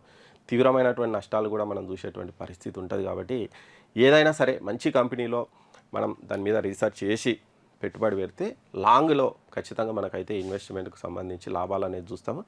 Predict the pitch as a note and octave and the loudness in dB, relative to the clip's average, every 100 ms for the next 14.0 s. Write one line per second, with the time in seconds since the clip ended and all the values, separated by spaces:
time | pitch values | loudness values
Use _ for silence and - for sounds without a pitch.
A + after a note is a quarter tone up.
0 | - - - G2+ A2+ G#2+ A2 - G2+ G#2+ | -20 -20 -12 -2 2 2 0 -4 -4 -2
1 | - B2+ A#2+ - - - - G2 G#2 G2 | 0 2 0 -4 -20 -20 -8 -2 4 4
2 | F#2 G2 G2 G2+ G#2+ A#2 A2+ A2 G#2+ - | 2 0 0 2 2 2 2 0 -2 -4
3 | - G2+ G#2 F#2+ F#2+ G2+ G#2 G#2 F#2 B2 | -6 -2 -2 0 0 0 2 0 0 -2
4 | C3 F#2+ _ _ - F#2 F#2 - A2+ - | -4 -4 _ _ -14 -10 -8 0 0 0
5 | - F#2+ A2 C3 A#2+ G#2+ F#2+ - B2 C3+ | -8 0 2 2 0 0 0 2 2 4
6 | A#2 A2+ D3+ B2 F#2+ E2 - - _ - | 2 2 2 0 -2 -6 -14 -20 _ -14
7 | F2+ G#2+ A2 A2 A2 G2+ G2+ G#2+ F#2+ G2 | -8 0 2 2 0 -2 -4 -8 -6 -2
8 | G#2 F#2 F#2 G2 F#2 - - - F2 F2+ | -2 -2 -2 -4 -4 -6 -14 -16 -6 -6
9 | G2 G2+ G2+ F2+ F#2+ G2+ G2 G2 F2+ F2+ | -4 -6 -6 -6 -4 -4 -4 -4 -6 -10
10 | F2 F2+ F2+ F2 F#2 G#2+ - F#2+ F2+ - | -10 -10 -8 -8 -8 -10 -8 -8 -8 -12
11 | F#2 F#2 G2 F#2 F#2 F#2+ - G#2+ G2+ G2+ | -10 -6 -6 -6 -4 -6 -6 -8 -6 -6
12 | F#2 F#2 G2+ C3 - - - - G2 F#2 | -6 -6 -6 -8 -12 -20 -18 -8 -6 -4
13 | A2+ A#2 A#2 - B2 A2+ G2 A2 C3+ | 2 4 4 2 -2 0 4 4 2